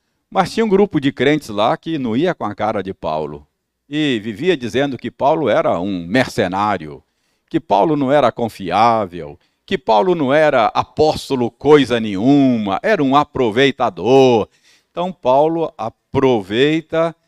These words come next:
e trata também desse problema, não é? Havia lá uma indisposição de alguns crentes contra o apóstolo Paulo. Terceiro problema, qual foi o terceiro problema que Paulo tratou?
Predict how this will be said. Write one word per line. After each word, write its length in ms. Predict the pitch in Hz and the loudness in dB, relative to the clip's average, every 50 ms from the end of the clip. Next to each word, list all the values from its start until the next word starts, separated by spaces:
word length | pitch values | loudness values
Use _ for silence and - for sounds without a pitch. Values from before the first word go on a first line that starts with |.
| _ _ _ _ - | _ _ _ _ -12
e 140 | - 127 131 | -8 -8 -8
trata 760 | _ _ _ _ - 110 113 127 143 147 143 _ - 127 120 | _ _ _ _ -4 -2 -2 -2 -2 -4 -6 _ -6 -8 -8
também 640 | _ - 127 110 98 90 107 113 123 127 127 123 78 80 | _ -6 -6 -6 -6 -4 -4 -4 -4 -4 -6 -8 -10 -10
desse 440 | _ - 123 131 143 - - 131 | _ 0 0 0 0 -2 -8 -10
problema, 880 | 123 _ - 123 135 139 110 92 98 101 117 127 123 113 101 92 90 82 | -8 _ -4 -2 -2 -2 -2 -4 -6 -4 -2 -2 -2 -2 -4 -6 -8 -10
não 140 | 78 80 | -8 -4
é? 140 | 110 123 120 107 | -4 -4 -4 -4
Havia 400 | 104 107 92 - 104 127 131 107 | -6 -8 -6 -6 -4 -2 0 0
lá 180 | 98 110 120 131 | 2 2 0 0
uma 300 | 127 123 120 113 - - _ _ - | 0 0 0 -2 -2 -4 _ _ 0
indisposição 1700 | 226 262 294 320 320 311 277 143 139 175 147 - - - - - 160 165 160 143 117 117 117 101 - - - - 123 131 147 160 160 | 0 2 2 2 0 -2 -4 -2 -2 -4 -4 -4 -6 -12 -8 -4 0 0 0 0 -2 -4 -6 -8 -8 -6 -2 0 2 2 2 0 -4
de 120 | 143 120 123 | -4 0 2
alguns 560 | 113 107 101 90 98 110 117 117 110 - - | 2 2 2 0 -4 -6 -6 -6 -8 -10 -16
crentes 840 | - - 95 92 101 113 127 160 180 - - - 208 180 - - - _ _ _ _ _ _ _ _ | -14 -12 -8 -6 -4 -2 -2 -4 -4 -8 -10 -12 -10 -10 -12 -14 -18 _ _ _ _ _ _ _ _
contra 640 | - 104 110 113 117 135 - 143 131 165 175 175 - _ - | -2 0 0 0 0 -2 -4 -6 -6 -6 -6 -8 -12 _ -10
o 140 | 117 117 131 | -4 -2 -2
apóstolo 720 | 127 113 _ - - 98 95 - - - - 110 117 120 | -2 -2 _ -6 -4 -4 -4 -4 -6 -12 -10 -8 -8 -8
Paulo. 580 | _ - 90 78 67 65 69 65 65 58 50 - _ _ _ _ _ _ _ _ _ _ _ _ _ _ _ _ _ _ - | _ -8 -6 -6 -6 -6 -8 -10 -12 -14 -16 -18 _ _ _ _ _ _ _ _ _ _ _ _ _ _ _ _ _ _ 2
Terceiro 560 | - 185 180 180 - 214 240 247 254 233 226 | 4 4 4 6 6 8 8 8 8 6 4
problema, 580 | - - 233 220 196 196 196 175 143 117 104 95 | 4 4 2 4 6 6 6 6 4 0 -2 0
qual 200 | - 165 196 180 | 2 2 2 4
foi 180 | - 196 196 | 4 4 4
o 60 | 196 185 | 4 4
terceiro 560 | - 185 180 170 139 - 196 208 202 185 175 | 4 2 2 2 2 4 4 4 4 4 0
problema 460 | - 190 180 165 175 180 180 170 156 | 0 0 0 2 4 2 2 2 0
que 120 | - 170 | -2 -2
Paulo 320 | 160 - 175 170 165 165 160 | 0 2 4 4 4 4 2
tratou? 600 | - 165 - - - - 170 156 120 85 - _ | 2 4 2 2 4 4 4 6 4 4 -2 _